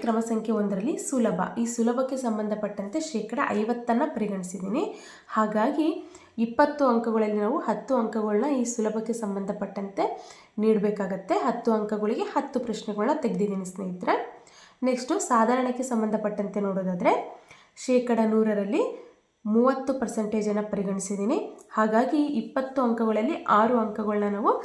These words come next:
ಸಾಧಾರಣಕ್ಕೆ ನೀಡಬೇಕಾಗತ್ತೆ. ಆರು ಅಂಕಗಳಿಗೆ ಐದು ಪ್ರಶ್ನೆಗಳನ್ನ ರಚನೆ ಮಾಡಿದ್ದೀನಿ. ನೆಕ್ಸ್ಟು ಕಠಿಣಕ್ಕೆ ಸಂಬಂಧಪಟ್ಟಂತೆ ನಾವು ನೋಡೋದಾದರೆ ಶೇಕಡ ನೂರರಲ್ಲಿ ಶೇಕಡ ಇಪ್ಪತ್ತರಷ್ಟನ್ನು ನಾನು ಕಠಿಣಕ್ಕೆ ಸಂಬಂಧಪಟ್ಟಂತೆ ಪರಿಗಣಿಸಿದ್ದೀನಿ. ಹಾಗಾಗಿ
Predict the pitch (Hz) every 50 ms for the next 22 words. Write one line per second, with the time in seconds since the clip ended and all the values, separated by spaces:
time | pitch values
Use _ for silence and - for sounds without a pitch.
0 | - - - - - - - 247 226 220 214 247 247 240 233 233 233 233 - 269
1 | 339 466 - - - - - - 214 214 226 214 190 202 208 - 208 202 185 196
2 | 185 - 349 349 277 226 214 214 226 220 208 208 - 214 208 214 233 285 359 -
3 | - - 214 220 214 196 226 226 226 202 196 - 214 208 208 202 220 311 381 -
4 | 190 - - 214 202 196 196 185 180 180 175 180 196 269 392 508 - - - -
5 | - - _ _ _ - _ _ _ _ _ _ - 240 254 247 247 - - 311
6 | 320 320 240 233 254 269 269 269 269 285 269 - 247 226 226 226 226 233 233 226
7 | 220 - 220 208 208 214 220 214 214 208 208 208 208 214 220 214 208 208 311 320
8 | 285 330 - - - - - - - _ _ _ _ _ - - 254 240 240 233
9 | 233 233 233 226 226 233 233 233 226 233 220 233 294 285 - 240 226 - 220 214
10 | 214 208 - 226 226 226 - 226 226 220 - - - 214 214 214 214 208 208 240
11 | 311 311 269 220 - 226 220 226 226 247 226 233 226 202 208 208 208 208 208 220
12 | 202 - 208 202 202 226 220 - 202 208 202 202 202 185 - 208 185 202 208 262
13 | 349 403 - - - - - - _ - 220 220 208 220 247 277 285 277